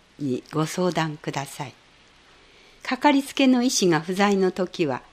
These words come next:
救急医療情報センター、電話零五六一八二の一一三三へお問い合わせください。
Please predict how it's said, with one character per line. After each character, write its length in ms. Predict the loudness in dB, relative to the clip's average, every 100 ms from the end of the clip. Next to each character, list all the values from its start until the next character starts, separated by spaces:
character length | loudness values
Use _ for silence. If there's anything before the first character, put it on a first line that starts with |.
| _ -2
救 200 | 2 2
急 300 | 0 0 2
医 100 | 2
療 280 | 4 4 4
情 240 | 4 2
報 240 | 2 -4
セ 220 | -4 -2 -2
ン 80 |
タ 320 | -2 -6 -8 -10 _ _ _ _
ー、 0 |
電 300 | 2 2 2
話 200 | 0 -2 -4 -4
零 260 | 2 2 2
五 280 | 2 2
六 340 | 0 -4 -6 -4
一 460 | -2 -4 -10 -12 -12 _
八 360 | -10 -4 2 2
二 280 | 2 2
の 240 | 0 -2 -4
一 380 | -8 -6 -4 -2
一 300 | -4 -8 -10
三 320 | -6 -4 -4
三 260 | -4 -8 -8 _ _ -8
へ 200 | -8 -8
お 100 | -14
問 260 | -6 -2 -2
い 60 |
合 80 | -2
わ 100 | -6
せ 160 | -12 -16
く 140 | -12
だ 140 | -10 -10
さ 240 | -8 -10
い。 100 | -10